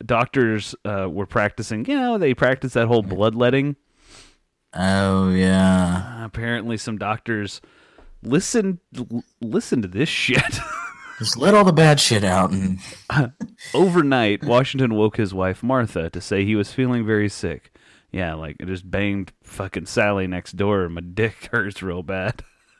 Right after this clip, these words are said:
Speaker 1: Anyway, that's not in here. Uh, and that he could hardly breathe or talk on his own. Eating all that muff the other night. Anyway, the former president asked his overseer,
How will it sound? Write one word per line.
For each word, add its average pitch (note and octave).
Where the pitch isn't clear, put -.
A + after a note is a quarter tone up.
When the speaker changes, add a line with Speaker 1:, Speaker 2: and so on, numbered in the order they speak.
Speaker 1:
Anyway, G#2+
that's A2
not F2+
in E2
here. C#2+
Uh, G2+
and C3
that C3+
he B2+
could B2
hardly D#3
breathe B2
or G#2+
talk B2+
on G#2+
his G#2
own. D#2
Eating F#2
all F2+
that F2
muff F#2+
the G2
other F#2
night. F#2
Anyway, C#3
the A#2+
former F#3+
president A#2
asked A#2+
his B2+
overseer, G2